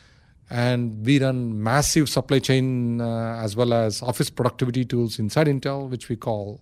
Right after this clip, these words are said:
office and enterprise computing. We have a very big manufacturing facility to manufacture our silicon, and the computing associated with all our fabrication plants is known as manufacturing computing.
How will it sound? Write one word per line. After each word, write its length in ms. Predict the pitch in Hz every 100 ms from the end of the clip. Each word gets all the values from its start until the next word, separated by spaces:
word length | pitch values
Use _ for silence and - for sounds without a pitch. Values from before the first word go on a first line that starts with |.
| -
office 300 | 123 - 120
and 140 | 110
enterprise 480 | 104 123 135 147 139
computing. 420 | - 135 143 165 160 _ _ _ - - _ _ _ _ _ _ -
We 340 | 143 135 135
have 160 | 143 135
a 60 | 131
very 220 | 135 185
big 300 | 135 156 123
manufacturing 720 | 127 139 135 147 - 143 139
facility 440 | 127 135 170 123
to 140 | 113 123
manufacture 520 | 123 127 131 127 120
our 160 | 117 107
silicon, 640 | - 208 135 107 110 117 _ - - - _ _ -
and 840 | 127 123 123 120 120 120 120 110 - _ _ _ -
the 100 | -
computing 400 | 143 139 151 131
associated 440 | - 190 185 147
with 160 | 131 135
all 300 | 127 143 139
our 200 | 127 120
fabrication 840 | 110 - 120 113 117 160 139 120
plants 680 | - 165 139 113 120 113 - - - _
is 300 | - 120 -
known 180 | 131 131
as 180 | 123 -
manufacturing 520 | 160 196 147 - 123
computing. 420 | 104 98 - -